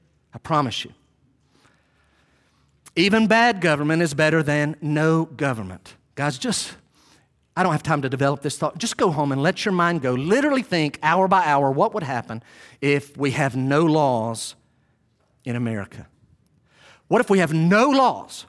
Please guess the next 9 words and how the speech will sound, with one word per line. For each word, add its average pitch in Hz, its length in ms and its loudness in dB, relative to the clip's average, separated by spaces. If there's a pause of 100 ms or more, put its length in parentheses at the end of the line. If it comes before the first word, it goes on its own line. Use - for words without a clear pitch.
(120)
What 233 320 0
would 311 80 2
happen 214 320 0
on 170 100 2
the 147 80 0
road 143 220 2
over 113 160 -6
here 104 260 -8 (320)
today? 113 320 -8